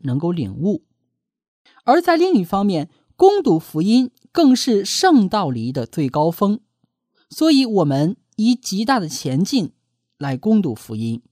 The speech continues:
好能够在多方面显示出它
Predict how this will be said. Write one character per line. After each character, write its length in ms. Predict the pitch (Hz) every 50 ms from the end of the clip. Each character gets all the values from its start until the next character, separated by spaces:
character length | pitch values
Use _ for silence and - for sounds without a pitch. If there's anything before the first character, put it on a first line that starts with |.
| _ _ _ _ _ _ _
好 220 | - - - 247
能 160 | 233 233 269 302
够 180 | 285 330 277
在 200 | 247 285 277 190
多 300 | - - 294 320 349 349 320
方 200 | - 311 277 269
面 240 | 262 247 170 151
显 400 | 175 - - - 185 151 131 123
示 200 | 139 - - 202
出 280 | 170 - - 190 185 196 _ _ _ -
它 340 | - - - 247 254 -